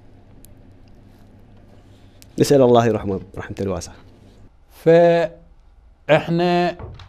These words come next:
Speaker 2: إحنا يعني إحنا نعاني، والله نعاني من مشكلة يعني، يعني نعاني من مشكلة إنه يخاف يسحبونا والكلام يقولون: "يابا أنتم فشيتوا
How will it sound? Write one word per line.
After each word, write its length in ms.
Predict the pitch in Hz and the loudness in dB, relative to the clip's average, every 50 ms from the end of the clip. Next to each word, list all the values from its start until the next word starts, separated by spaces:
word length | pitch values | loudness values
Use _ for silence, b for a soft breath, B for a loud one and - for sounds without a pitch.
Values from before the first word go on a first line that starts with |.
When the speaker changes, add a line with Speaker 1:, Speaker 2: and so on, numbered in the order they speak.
| - - - _ _ _ _ - 143 | -20 -20 -20 _ _ _ _ -14 -14
Speaker 2:
إحنا 580 | 123 - - 156 156 160 131 - 139 131 135 | -12 -10 -6 -6 -6 -6 -8 -10 -12 -10 -8
يعني 420 | 139 131 131 143 143 147 135 131 131 | -6 -6 -4 -4 -6 -6 -8 -8 -10
إحنا 220 | 127 - 156 147 | -10 -10 -10 -8
نعاني، 400 | 143 127 127 151 151 147 135 120 | -8 -6 -4 -2 -2 0 0 0
والله 340 | 117 117 123 131 123 120 117 | 0 2 2 2 4 2 0
نعاني 320 | 110 107 117 135 135 131 | 0 0 -2 -2 -2 -2
من 220 | 127 131 135 143 147 | -2 -4 -4 -4 -6
مشكلة 360 | 135 - - - 131 110 101 | -6 -8 -6 -6 -4 -2 -2
يعني، 520 | 95 90 82 82 85 85 85 85 85 - - - | -2 -2 -4 -6 -8 -10 -12 -14 -16 -14 -12 -10
يعني 280 | 117 104 101 107 107 | -10 -8 -8 -8 -8
نعاني 360 | 104 104 110 139 143 139 131 117 | -6 -4 -4 -2 -2 -2 -4 -4
من 120 | 127 147 | -6 -6
مشكلة 540 | 156 147 131 - - - 139 127 123 120 117 | -6 -8 -10 -10 -8 -6 -4 -4 -4 -4 -4
إنه 580 | 120 120 117 120 117 117 127 127 127 127 120 | -6 -8 -8 -8 -8 -8 -6 -6 -6 -6 -4
يخاف 680 | 123 123 131 127 - - 151 147 156 156 160 151 156 - | -2 -2 -2 -2 -4 -2 0 2 4 4 2 2 0 -4
يسحبونا 1040 | 143 131 - - 131 101 120 120 127 147 156 156 139 131 131 127 123 120 117 113 | -8 -8 -8 -8 -8 -8 -8 -6 -4 -4 -2 -2 -2 -2 -2 -2 -2 -2 -4 -4
والكلام 960 | 113 117 120 123 117 113 113 - - - 151 151 156 156 160 165 165 165 160 | -4 -4 -4 -4 -4 -6 -10 -8 -4 -2 0 2 4 4 4 4 4 2 0
يقولون: 380 | 151 131 139 143 139 143 143 139 | -2 0 0 0 0 2 2 2
"يابا 460 | 147 151 156 151 139 147 135 135 156 | 4 4 4 4 2 0 -2 -2 -4
أنتم 300 | 151 139 - - 156 139 | -6 -8 -10 -10 -12 -10
فشيتوا 800 | - - 139 - - - 143 147 151 147 147 165 160 165 170 | -8 -8 -8 -8 -6 -4 -2 -2 -2 -2 -4 -4 -4 -4 -4